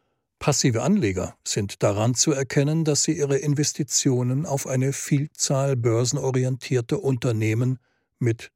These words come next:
durchschnittlichen Renditen konzentrieren. So lassen sich Risiken und Chancen in einem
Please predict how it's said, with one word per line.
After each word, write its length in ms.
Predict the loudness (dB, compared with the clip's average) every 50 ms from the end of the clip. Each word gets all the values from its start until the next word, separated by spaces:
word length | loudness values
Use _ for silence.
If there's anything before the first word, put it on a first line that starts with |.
| _ 0
durchschnittlichen 920 | 2 2 2 2 -2 -2 -2 -2 -4 -4 -4 -6 -6 -4 -4 -4 -6 -4 -2
Renditen 640 | 0 0 2 2 0 0 -2 -2 -4 -4 -4 -4 -4
konzentrieren. 1000 | -2 -2 -2 -2 -2 -2 -2 -4 -4 -6 -4 -2 -2 0 0 0 -2 -4 -4 -6 -8 _ _ _ _ _ _ _ _ _ _ _ _ _ _ _ _ _ -6
So 180 | 0 2 4
lassen 280 | 4 4 4 2 2 0
sich 320 | 2 2 0 0 -2 -6 -2 0
Risiken 580 | 2 4 4 4 2 0 0 0 0 0 0
und 160 | 0 0 -2
Chancen 460 | 0 0 0 0 0 0 -2 -4 -4 -4
in 180 | -2 -2 -2
einem 380 | 0 0 0 2 2 0 0